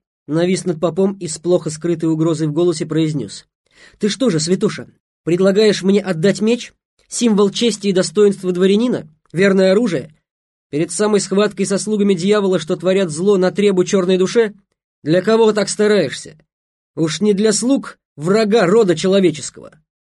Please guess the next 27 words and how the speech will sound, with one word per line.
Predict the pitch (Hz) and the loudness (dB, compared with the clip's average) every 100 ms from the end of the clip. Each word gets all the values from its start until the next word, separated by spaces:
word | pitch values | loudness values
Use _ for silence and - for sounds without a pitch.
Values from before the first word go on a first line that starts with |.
| _ _ _ _ _ _ 123 | _ _ _ _ _ _ -16
Голосом | 123 147 156 156 151 | -12 -10 -10 -10 -8
попа | 147 143 151 | -8 -6 -4
может | 151 147 139 147 151 - | -4 -4 -6 -10 -14 -14
и | 135 | -10
не | 135 | -10
пронять, | 139 135 151 165 - - _ _ _ _ _ | -8 -8 -6 -8 -12 -20 _ _ _ _ _
но | 123 127 | -14 -8
когда | 135 135 139 | -8 -6 -8
голос | 135 151 139 127 | -4 -4 -4 -10
подкреплен | 131 - 143 139 147 139 | -16 -10 -8 -6 -6 -4
грозным | 139 143 139 143 | -4 -4 -4 -4
видом, | 139 151 117 - _ _ _ _ | -4 -6 -8 -14 _ _ _ _
свирепым | - 131 147 156 151 | -18 -6 -4 -2 -4
взглядом | 139 139 170 151 120 - | -6 -4 -4 -4 -8 -12
и | |
блеском | 131 139 160 156 - 135 | -10 -4 -4 -6 -10 -8
благородной | 139 139 147 135 147 | -4 -4 -4 -4 -8
стали, | 151 180 165 - _ _ _ _ _ - | -6 -6 -6 -8 _ _ _ _ _ -16
любого | 196 190 185 208 185 | -10 -4 0 0 0
глупого | 160 180 175 160 156 | -2 -4 -2 -4 -4
фанатика | 156 165 160 156 139 | -2 -4 -4 -8 -12
пробирает | - 131 135 135 143 139 120 | -10 -8 -6 -4 -4 -6 -6
до | 123 | -10
нутра. | 123 - - _ _ _ _ _ _ | -10 -14 -20 _ _ _ _ _ _
Священник | 117 117 151 151 147 139 | -20 -14 -8 -4 -4 -6
отступал, | - - 120 143 165 | -14 -16 -8 -6 -4
отступал, | 151 156 - - 127 151 120 | -8 -10 -18 -12 -6 -6 -8